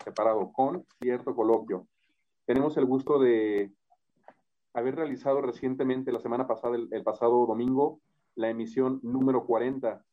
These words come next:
Pero, ¿qué es un concierto coloquio? No es otra cosa más que un concierto didáctico en un formato abierto. Presentamos música de cámara con ensambles emanados de los chicos de aquí de la academia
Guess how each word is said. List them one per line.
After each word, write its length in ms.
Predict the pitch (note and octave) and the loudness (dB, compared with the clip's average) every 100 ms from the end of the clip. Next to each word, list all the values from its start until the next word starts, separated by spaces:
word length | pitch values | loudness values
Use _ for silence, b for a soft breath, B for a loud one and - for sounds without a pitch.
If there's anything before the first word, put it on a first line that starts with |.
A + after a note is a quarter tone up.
| _ _ | _ _
Pero, 440 | D#3 C#3 A#2 - - | 0 2 0 -4 -4
¿qué 100 | D#3 | 0
es 80 | |
un 100 | F3+ | 0
concierto 560 | F3+ E3+ D3 C#3+ C#3 C#3 | -2 -6 -2 -2 -2 -2
coloquio? 580 | B2 B2 B2 D3+ F3 - | 2 0 0 -4 -4 -6
No 160 | B2 D#3+ | -4 -4
es 80 | |
otra 200 | - F#3 | -4 -4
cosa 180 | F3+ F3 | -4 -6
más 160 | D3+ B2 | -6 -6
que 80 | C#3 | -6
un 80 | |
concierto 640 | C#3 C#3 C3+ B2+ C#3+ C#3+ - | -2 0 0 0 2 0 0
didáctico 680 | G#2+ A#2 A#2 C3+ C3+ F#3 - _ _ _ | 2 2 2 -6 -4 -6 -6 _ _ _
en 100 | A#2 | -6
un 80 | B2 | -2
formato 500 | C3+ B2+ B2 C3+ - | 0 0 0 0 0
abierto. 640 | A2 A2+ B2 B2 B2 C#3 - _ - _ | -2 4 2 2 -2 -4 -8 _ -20 _
Presentamos 400 | A#2 A#2 A2+ B2+ | -6 -4 -2 0
música 360 | C3 B2+ C3 A#2 | 0 -2 0 -2
de 100 | A2 | 0
cámara 400 | A#2+ A#2+ A#2+ A#2+ | -2 -4 -4 -4
con 140 | A2+ | -6
ensambles 600 | G#2 A2 A2+ A#2+ A#2+ - _ | -6 -4 0 2 0 -2 _
emanados 480 | G#2+ G#2 A2 A2+ A2+ | -4 -2 2 2 2
de 80 | |
los 140 | G2+ F#2+ | -2 -4
chicos 280 | A2 - A2 | -8 -8 -6
de 80 | |
aquí 140 | F#2+ A2 | -2 0
de 60 | |
la 80 | A2 | 0
academia 520 | G#2+ G#2 A2 B2+ F#3 | 0 -4 -2 -4 -6